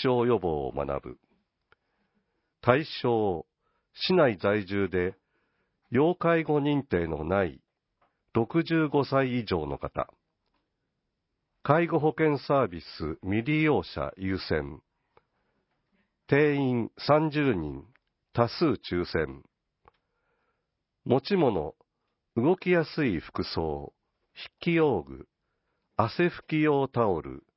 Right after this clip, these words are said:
飲み物。申し込み方法、一月三十一日金曜日までに、電話、ファックス、または直接担当へ。担当は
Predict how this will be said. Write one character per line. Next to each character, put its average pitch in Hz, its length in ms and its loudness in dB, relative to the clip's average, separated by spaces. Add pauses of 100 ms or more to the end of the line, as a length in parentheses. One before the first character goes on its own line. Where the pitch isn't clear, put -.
(480)
飲 110 160 2
み 160 120 2
物。 85 380 -2 (1300)
申 185 200 4
し - 80 -12
込 180 140 0
み 170 120 4
方 135 260 2
法、 76 460 -6 (640)
一 160 240 -2
月 175 220 0
三 160 260 2
十 101 220 0
一 87 180 -6
日 113 300 -4
金 147 260 0
曜 139 220 4
日 82 160 -6
ま 82 160 0
で 73 160 -4
に、 69 240 -8 (500)
電 151 340 2
話、 135 280 2 (100)
フ 147 120 0
ァ - 20 2
ッ 139 60 0
ク - 120 -18
ス、 - 320 -10
ま 110 200 0
た 165 120 0
は 120 180 2
直 92 120 -14 (100)
接 - 240 -4
担 95 260 0
当 80 240 -4
へ。 67 160 -6 (1800)
担 170 180 6
当 156 280 2
は 135 240 4